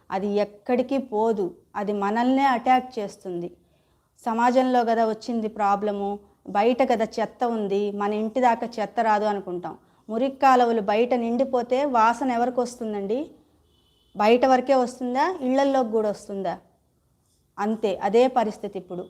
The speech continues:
ఇప్పుడు మనం సమాజాన్ని బాగు చెయ్యాలి అనే ముఖ్య ఉద్దేశం పెట్టుకున్నప్పుడు ముందుగా మనం బాగు చేసుకోవాల్సింది మనల్ని మనము ఆరోగ్యవంతుల్ని చేసుకోవాలి, మనల్ని మనము స్ట్రాంగ్గా చేసుకోవాలి, మనల్ని మనము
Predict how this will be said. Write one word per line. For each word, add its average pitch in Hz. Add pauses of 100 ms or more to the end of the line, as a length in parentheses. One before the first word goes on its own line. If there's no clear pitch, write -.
(320)
ఇప్పుడు 247
మనం 233
సమాజాన్ని 277
బాగు 254
చెయ్యాలి 240 (240)
అనే 220
ముఖ్య 208
ఉద్దేశం 233
పెట్టుకున్నప్పుడు 190 (500)
ముందుగా 311
మనం 262
బాగు 226
చేసుకోవాల్సింది 220 (140)
మనల్ని 247
మనము 226 (180)
ఆరోగ్యవంతుల్ని 226
చేసుకోవాలి, 175 (420)
మనల్ని 262
మనము 240 (320)
స్ట్రాంగ్గా 294
చేసుకోవాలి, 196 (460)
మనల్ని 302
మనము 254